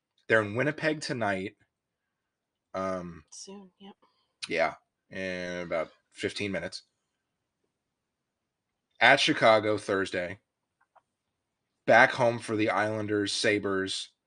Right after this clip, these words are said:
Speaker 1: Coyotes. Look, it, the, the next handful of games don't look terrible, but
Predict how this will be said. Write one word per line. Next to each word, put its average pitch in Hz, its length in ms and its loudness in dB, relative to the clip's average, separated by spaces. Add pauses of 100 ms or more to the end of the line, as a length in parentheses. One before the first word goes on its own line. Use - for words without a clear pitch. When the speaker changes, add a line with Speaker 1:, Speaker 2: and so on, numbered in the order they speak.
(580)
Speaker 1:
Coyotes. 98 600 0
Look, 147 200 2
it, 160 100 -4
the, 143 260 2
the 160 260 -4
next 185 200 2
handful 120 320 -4
of 92 60 -8
games 90 200 -10
don't 92 140 -8
look 80 120 -14
terrible, 80 440 -8
but 120 280 4